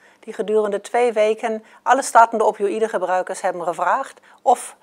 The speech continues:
en waarom ze dan geen laxans, eh, daarbij wilden. En die vijfentwintig procent patiënten in ons onderzoek die geen laxans wilden, ondanks ze een opioïde gebruikten, die kwamen overeen in totaal met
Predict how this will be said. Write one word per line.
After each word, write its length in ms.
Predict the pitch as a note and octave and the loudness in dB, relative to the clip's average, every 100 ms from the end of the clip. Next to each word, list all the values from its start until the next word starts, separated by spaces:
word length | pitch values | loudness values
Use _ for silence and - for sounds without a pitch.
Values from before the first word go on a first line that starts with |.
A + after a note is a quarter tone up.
| _ | _
en 120 | - | -6
waarom 300 | F3+ F3 G3+ | -2 0 0
ze 100 | G3+ | -2
dan 220 | F#3+ F#3+ F#3+ | -2 -2 -4
geen 200 | G#3+ G3 | -2 0
laxans, 480 | A3 - E3+ D#3 | 0 0 -4 -6
eh, 100 | F3 E3 | -6 -4
daarbij 380 | E3+ D#3+ D#3 D3+ | -2 -2 -4 -6
wilden. 360 | E3 E3+ F#3 _ _ _ - - _ _ | -10 -12 -16 _ _ _ -20 -20 _ _
En 300 | - F#3 F#3 | -8 -8 -8
die 160 | F#3 F#3+ | -8 0
vijfentwintig 500 | A#3 C4+ C4+ B3+ A3+ | 4 4 2 -6 -10
procent 540 | G3+ G#3 F#3+ F#3 - - | -10 -6 -6 -6 -14 -14
patiënten 500 | G3+ F#3+ G3+ F#3 F#3+ | -8 -6 -4 -4 -6
in 120 | F3+ F#3 | -8 -8
ons 160 | F3 | -6
onderzoek 360 | G3 F#3+ F#3 - | -6 -6 -6 -8
die 100 | F#3 | -4
geen 180 | B3 A3+ | 0 2
laxans 380 | A#3 - C4 | 2 2 -4
wilden, 420 | A3 B3 C4 D4 D#4 | 2 4 4 0 -8
ondanks 420 | - F3 D#3 D3 | -10 -8 -8 -10
ze 100 | - | -12
een 120 | E3 | -12
opioïde 440 | G3 - - - G3 | -14 -16 -14 -12 -12
gebruikten, 640 | G3+ G#3 G#3+ A3 - C4+ _ _ _ | -10 -6 -4 -6 -12 -18 _ _ _
die 140 | - | -20
kwamen 340 | - A3+ A3 A3 | 0 2 2 0
overeen 580 | G3 F#3 F#3 G3 G#3+ - | -4 -4 -4 -4 -6 -10
in 140 | G3 | -14
totaal 500 | G3 - F#3+ G3 G3 | -14 -4 0 0 -2
met 280 | G3 F3 | -6 -14